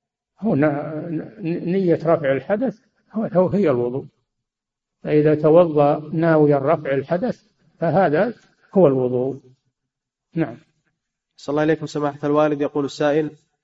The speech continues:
Speaker 2: تركت بعض الصلوات عمدا قبل بلوغي وبعد بلوغي.
Speaker 1: نعم.
Speaker 2: يقول: أحسن الله عليكم، تركت بعض الصلوات عمدا قبل بلوغي وبعد بلوغي وأنا نادم على ذلك وأريد أن أتوب، فماذا أفعل؟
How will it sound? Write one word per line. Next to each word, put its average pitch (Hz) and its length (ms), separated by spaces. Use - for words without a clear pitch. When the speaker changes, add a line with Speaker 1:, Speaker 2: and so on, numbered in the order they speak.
Speaker 2:
تركت 160 360
بعض 151 420
الصلوات 151 600
عمدا 147 480
قبل 147 300
بلوغي 143 440
وبعد 143 340
بلوغي. 139 480
Speaker 1:
نعم. 143 280
Speaker 2:
يقول: 143 260
أحسن 143 180
الله 139 100
عليكم، 147 320
تركت 151 360
بعض 143 240
الصلوات 143 600
عمدا 131 420
قبل 143 260
بلوغي 143 380
وبعد 139 340
بلوغي 135 500
وأنا 147 360
نادم 147 480
على 139 160
ذلك 139 420
وأريد 143 460
أن 143 340
أتوب، 135 440
فماذا 139 480
أفعل؟ 107 320